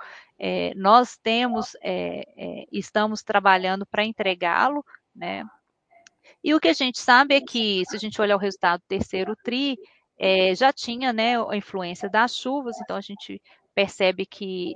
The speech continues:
a, a demanda eh, não cresceu no cativo e as chuvas continuam, né? Então, a gente ainda não tem, eh, eh, o, o, o,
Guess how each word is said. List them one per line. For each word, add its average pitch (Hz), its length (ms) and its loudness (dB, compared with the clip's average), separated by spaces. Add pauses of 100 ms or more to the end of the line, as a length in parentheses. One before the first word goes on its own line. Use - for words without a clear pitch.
(100)
a, 180 240 -2
a - 20 0
demanda 170 840 -4 (400)
eh, 165 320 -2
não 185 200 -2
cresceu 226 720 4
no 190 120 -6
cativo 269 680 0
e 320 100 2
as 359 160 4
chuvas 339 380 0
continuam, 330 800 0 (200)
né? 214 140 0
Então, 233 220 -6
a 262 40 0
gente 262 280 -8
ainda 240 280 -4
não 233 140 -8
tem, 208 360 0 (400)
eh, 175 480 0
eh, - 80 -6
o, - 40 -8
o, 185 460 -4
o, - 300 -16